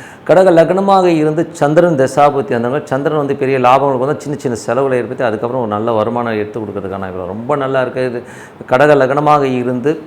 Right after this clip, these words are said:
உங்களுக்கு வந்து பார்த்தீங்கன்னா, செவ்வாய் தசாபதினா, செவ்வாய் வந்து பார்த்தீங்கன்னா, உங்களுக்கு ரெண்டில் இருக்கும்போது தொழில் ரீதியான விஷயம், நிறைய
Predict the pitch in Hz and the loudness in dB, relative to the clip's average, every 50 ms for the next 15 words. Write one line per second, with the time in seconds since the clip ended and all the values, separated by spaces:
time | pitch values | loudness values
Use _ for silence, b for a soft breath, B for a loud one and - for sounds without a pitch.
0 | - - - - - - - - - 123 120 120 113 110 107 113 113 127 120 110 | -18 -20 -20 -20 -20 -20 -20 -16 -10 -6 -4 -4 -4 -2 -4 -4 -4 -4 -4 -4
1 | 104 104 110 135 - - - 120 113 120 127 120 104 110 104 - 113 110 101 95 | -4 -4 -6 -8 -10 -8 -8 -6 -2 -2 -2 0 -2 -2 -2 -2 -2 -2 -2 -2
2 | 113 143 147 - - - 139 156 156 147 131 123 123 120 110 113 110 113 110 110 | -4 -6 -6 -6 -4 -4 -2 0 0 0 -2 -4 -4 -4 -6 -6 -6 -6 -8 -8
3 | 107 104 104 104 104 101 107 117 123 135 131 131 123 113 104 107 107 107 113 117 | -6 -6 -6 -6 -4 -6 -6 -6 -6 -6 -6 -6 -6 -6 -6 -8 -6 -6 -6 -6
4 | 110 117 135 151 165 170 165 156 160 165 156 156 147 139 - - 139 135 123 117 | -6 -4 -4 -4 -2 -2 -2 0 0 0 0 0 -2 -4 -4 -6 -6 -2 -2 0
5 | 117 131 135 | 2 0 0